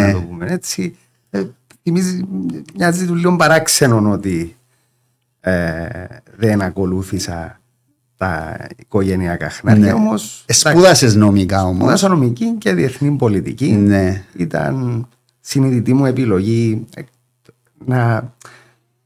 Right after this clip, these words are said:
Speaker 1: ακολουθήσω τούτο που πραγματικά μου άρεσκε.
Speaker 2: Ναι. Ο παπάς σου πώς το επήρε, ο, ο Ανδρέας;
Speaker 1: Εντάξει,
Speaker 2: Α,
Speaker 1: στην αρχή είχε λίγες,
Speaker 2: Δεν του
Speaker 1: έτσι,
Speaker 2: άρεσε,
Speaker 1: εν-,
Speaker 2: φαντάζομαι.
Speaker 1: ε, ενστάσεις, όμως,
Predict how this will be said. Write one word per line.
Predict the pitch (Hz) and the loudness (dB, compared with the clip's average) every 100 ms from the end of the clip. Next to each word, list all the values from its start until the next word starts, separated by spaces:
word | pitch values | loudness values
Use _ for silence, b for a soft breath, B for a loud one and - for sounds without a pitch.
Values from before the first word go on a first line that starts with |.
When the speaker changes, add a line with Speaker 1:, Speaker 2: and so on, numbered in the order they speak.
| _ _ _ | _ _ _
Speaker 1:
ακολουθήσω | 131 120 139 120 147 143 151 147 - | -4 0 2 2 0 0 0 0 -2
τούτο | 151 151 | -2 0
που | 151 | 0
πραγματικά | 147 139 139 135 - 101 104 107 - _ _ | -2 -2 -2 -2 -2 -2 -2 -4 -12 _ _
μου | 113 | 0
άρεσκε. | 104 110 104 101 | 4 4 4 2
Speaker 2:
Ναι. | 95 - - _ | -2 -6 -12 _
Ο | - | 2
παπάς | 120 110 131 | 6 6 4
σου | - 151 | 2 0
πώς | 151 | 0
το | - | 2
επήρε, | 101 98 92 90 | 0 0 -2 -4
ο, | 92 87 85 87 101 - | -4 -4 -6 -8 -12 -12
ο | - | -4
Ανδρέας; | 95 95 95 92 98 330 | -4 -2 -4 -4 -4 -2
Speaker 1:
Εντάξει, | 330 285 233 170 131 - - | 0 0 2 0 -2 -4 -2
Speaker 2:
Α, | 208 | -2
Speaker 1:
στην | - 165 156 | 0 0 2
αρχή | 143 - 180 | -2 -4 -2
είχε | 170 165 147 | 0 0 0
λίγες, | 143 143 147 143 127 123 | 0 2 2 2 2 4
Speaker 2:
Δεν | 123 | 6
του | 110 | 6
Speaker 1:
έτσι, | 92 | 4
Speaker 2:
άρεσε, | 92 139 | 2 0
Speaker 1:
εν-, | 120 107 | 2 4
Speaker 2:
φαντάζομαι. | 110 95 95 92 101 113 | 4 2 -2 -2 -2 -2
Speaker 1:
ε, | 123 - | -2 -2
ενστάσεις, | 117 - - 120 101 - - | -2 -2 0 0 0 -4 -6
όμως, | 269 254 254 - - | -2 0 0 -2 -10